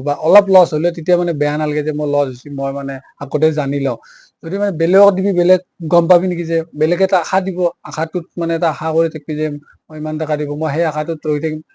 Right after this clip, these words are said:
এফালে তোৰ গোটেই জমা পুঁজি বা গোটেই জমা পুঁজি ঢালি দিবি, তাৰ পিছত কি হবি, নিজে জিৰ' হৈ যাব লাগিব। তাৰ লাগে তাহোন পুৰা লাখ লাখ, কৰৰপতি, কৰৰপতি হয়, হয়, ঘূৰি থাকিব। আৰু আমি কি হ'ব লাগিব, আমি জিৰ' হৈ পিছত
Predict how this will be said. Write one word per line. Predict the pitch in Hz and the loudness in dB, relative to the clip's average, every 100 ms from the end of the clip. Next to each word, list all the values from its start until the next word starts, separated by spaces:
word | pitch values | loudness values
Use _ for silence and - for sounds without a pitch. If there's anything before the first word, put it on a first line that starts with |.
| _ - | _ -14
এফালে | 147 156 165 175 _ _ _ - | -6 -2 -2 -6 _ _ _ -4
তোৰ | 165 | -4
গোটেই | 143 139 143 160 | -2 -4 4 4
জমা | 139 143 156 | 4 0 2
পুঁজি | 151 147 143 151 147 _ _ _ _ _ - | 2 0 -2 -4 -4 _ _ _ _ _ -18
বা | 131 139 | -8 -4
গোটেই | 139 127 147 156 | -4 -2 0 0
জমা | 139 147 | 0 0
পুঁজি | 147 160 | 0 -2
ঢালি | - 135 143 | -4 -4 -2
দিবি, | 135 139 143 135 _ _ - - 302 | -2 -4 -4 -6 _ _ -20 -20 -12
তাৰ | - 156 | -2 -2
পিছত | 147 143 156 | 0 -4 -6
কি | - | -4
হবি, | 151 139 | -2 -2
নিজে | 147 135 151 | -2 -2 -4
জিৰ' | 131 147 151 | -2 2 4
হৈ | 143 | 4
যাব | 139 139 | 4 2
লাগিব। | 143 147 147 | 0 0 -2
তাৰ | - 143 | -2 -2
লাগে | 147 147 156 151 _ _ _ - | 0 2 2 2 _ _ _ -16
তাহোন | 117 147 151 | -10 -6 -6
পুৰা | 143 147 151 147 131 - | -6 -2 0 0 -2 -6
লাখ | 139 143 131 - | -4 -4 -4 -2
লাখ, | 156 156 | 0 0
কৰৰপতি, | - 151 160 147 147 151 | -2 2 2 2 0 -2
কৰৰপতি | 147 156 147 143 147 | 0 0 -2 -2 -2
হয়, | - - 139 139 | -2 -4 -4 -2
হয়, | 139 147 | -2 -4
ঘূৰি | 131 135 | -4 -4
থাকিব। | 135 135 | -4 -4
আৰু | 139 135 | -4 -4
আমি | 131 143 | -6 -6
কি | 139 143 | -6 -4
হ'ব | 135 | -2
লাগিব, | 131 143 | -2 -4
আমি | 135 139 | -6 -8
জিৰ' | 127 135 | -6 -2
হৈ | 139 147 | 0 -2
পিছত | 151 - 165 | -6 -4 -4